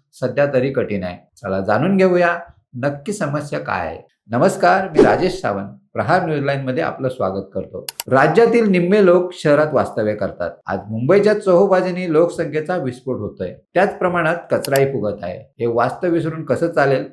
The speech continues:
मुंबईमध्ये कचरा समस्या सोडवण्यासाठी दरवर्षी तब्बल तीन हजार कोटींपेक्षा अधिक खर्च केला जातो.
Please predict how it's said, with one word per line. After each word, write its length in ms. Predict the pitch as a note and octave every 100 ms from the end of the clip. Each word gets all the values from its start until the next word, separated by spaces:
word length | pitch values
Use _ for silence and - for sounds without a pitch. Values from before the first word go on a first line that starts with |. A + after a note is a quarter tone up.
| _ A#2+
मुंबईमध्ये 600 | B2+ F#3 G#3 G3 E3+ F#3
कचरा 400 | F3 C3+ D#3+ F#3
समस्या 460 | F3 C#3 C3+ E3+
सोडवण्यासाठी 840 | - D3+ D3+ D#3 B2 A2 A2+ C3 A2+
दरवर्षी 800 | E3+ F#3+ E3+ - - A#2+ C#3 - _ _ -
तब्बल 320 | D3+ D#3+ G3 F#3+ -
तीन 180 | G3 G3
हजार 360 | C3 C3+ G#3
कोटींपेक्षा 720 | G3+ E3+ E3+ F#3 F3+ E3 - F3+
अधिक 420 | - D3 F3+ F3+
खर्च 180 | C#3+ -
केला 300 | C3+ C3 A#2
जातो. 480 | A2 - G2+ -